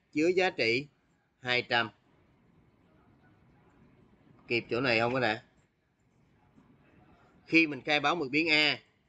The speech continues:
biến A nó chứa tại một cái ô nhớ có địa chỉ là D một. Rồi mình gán cho nó cái giá trị của ô D một này,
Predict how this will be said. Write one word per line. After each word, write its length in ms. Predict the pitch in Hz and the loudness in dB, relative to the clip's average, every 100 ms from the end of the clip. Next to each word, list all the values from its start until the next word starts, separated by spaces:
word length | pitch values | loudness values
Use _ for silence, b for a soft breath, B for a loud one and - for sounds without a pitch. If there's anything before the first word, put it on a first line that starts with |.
| _ _ _ _ _ _ _ _ _ _ _ _ _ _ - | _ _ _ _ _ _ _ _ _ _ _ _ _ _ -4
biến 200 | 147 175 | 0 2
A 160 | 165 151 | 2 2
nó 100 | 165 | -2
chứa 320 | 165 170 220 | 0 0 0
tại 240 | 127 110 | -2 -2
một 140 | 117 - | -4 -6
cái 100 | 170 | -4
ô 180 | 147 147 | 0 0
nhớ 340 | 143 147 175 180 | 2 2 2 0
có 100 | 175 | -2
địa 160 | 120 107 | -2 -2
chỉ 120 | 123 | -2
là 140 | 143 113 | 0 0
D 20 | 127 | 0
một. 300 | 120 107 98 - _ _ _ _ _ _ _ _ _ _ _ _ _ _ _ | 0 0 -2 -6 _ _ _ _ _ _ _ _ _ _ _ _ _ _ _
Rồi 100 | 120 | -6
mình 160 | 131 123 | -4 2
gán 260 | 135 180 196 | 4 4 -2
cho 80 | 147 | -8
nó 140 | 156 | -6
cái 160 | 180 160 | -6 -2
giá 180 | 165 | -2
trị 360 | 190 135 113 107 - | -2 -4 -4 -4 -6
của 140 | 131 | -4
ô 160 | 139 135 | -2 0
D 140 | 131 | 0
một 260 | 123 113 - | 2 0 0
này, 280 | 117 113 104 | -2 -2 -4